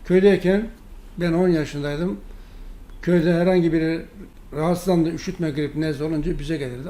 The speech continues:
Annem rahmetli birkaç bitki karıştırıp verirdi. Kimi üç dört gün sonra tavuk getirdi, kimi yumurta getirdi, kimi süt, kimi yoğurt. Teşekkür ederdi, bitti gitti. Basit rahatsızlardı. Şimdi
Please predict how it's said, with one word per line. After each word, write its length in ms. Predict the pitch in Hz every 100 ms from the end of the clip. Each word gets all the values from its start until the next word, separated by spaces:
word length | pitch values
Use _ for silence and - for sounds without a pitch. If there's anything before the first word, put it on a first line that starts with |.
| 165
Annem 340 | 160 165 151
rahmetli 480 | 160 156 147 165 185 - - - - - - - - - -
birkaç 340 | 185 180 170 160
bitki 280 | - 156
karıştırıp 440 | - 160 156 160 147
verirdi. 420 | 165 139 165 156 - - - - - - - - -
Kimi 200 | 185 208
üç 180 | -
dört 200 | 196 185
gün 100 | 185
sonra 480 | 151 160 156 170 - - -
tavuk 300 | 156 175 170
getirdi, 400 | 151 - 117 139
kimi 220 | - 160
yumurta 300 | 156 156 143
getirdi, 360 | 143 117 120 131
kimi 220 | 147 147
süt, 180 | 117 139 -
kimi 320 | - 143 135 127
yoğurt. 320 | 139 139 - - - - - - - -
Teşekkür 360 | 151 175 165
ederdi, 300 | 160 139 151
bitti 200 | 156 -
gitti. 300 | 185 - 117 113 - - - - - -
Basit 300 | 170 175 214 - -
rahatsızlardı. 640 | 143 123 113 - 120 101 110 - - - - - - - - - - - - - - - - - - - - - - -
Şimdi 540 | - 190 202 240 277